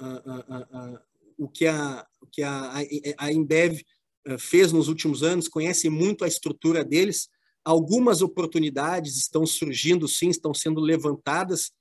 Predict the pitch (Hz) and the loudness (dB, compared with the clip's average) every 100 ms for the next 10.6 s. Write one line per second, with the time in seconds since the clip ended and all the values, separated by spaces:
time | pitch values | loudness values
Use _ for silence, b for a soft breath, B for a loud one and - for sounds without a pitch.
0 | _ _ 151 147 160 160 - 175 165 160 | _ _ 0 2 2 2 0 0 2 2
1 | 165 165 160 160 202 208 - _ _ - | 2 0 2 4 4 0 -8 _ _ -8
2 | 160 160 180 190 - - 180 202 220 170 | 0 4 4 2 -4 -4 2 4 2 0
3 | - _ 131 - 160 - 156 147 147 139 | -8 _ -14 -6 -6 -4 -2 0 0 0
4 | 139 160 156 160 165 165 160 160 160 - | 0 0 0 -2 0 2 2 0 -2 0
5 | 131 - _ _ _ - 131 131 131 165 | -2 -6 _ _ _ -12 -8 -6 -6 2
6 | 170 190 214 - 196 170 180 196 180 170 | 4 4 2 -2 0 2 2 0 -2 -2
7 | - - 170 - - 214 180 - 156 143 | -4 -2 -4 -4 -2 0 0 -2 -2 -2
8 | - - 185 170 131 - _ _ _ - | -4 0 2 2 -2 -8 _ _ _ -12
9 | 135 135 135 - 156 156 156 151 160 160 | -8 -6 -8 -2 -2 2 2 2 0 -2
10 | - 147 - 147 147 | -2 -4 -2 0 0